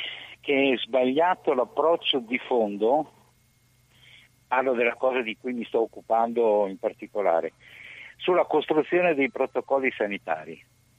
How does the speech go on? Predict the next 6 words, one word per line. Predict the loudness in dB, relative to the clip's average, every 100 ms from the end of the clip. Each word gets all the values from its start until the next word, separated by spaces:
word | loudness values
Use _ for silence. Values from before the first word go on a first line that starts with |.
| _ -20 -20 -20 -20 -20 -20 -2
perché | 0 2 -2
partono | 2 2 2 0 0 0
da | 2 2
un'idea | 2 0 2 4 4 2 0
esageratamente | -2 0 2 0 2 2 0 -2 -2 -2 -2 -4 0
terroristica | 0 2 2 0 -4 -10 -18 -6 -2 -2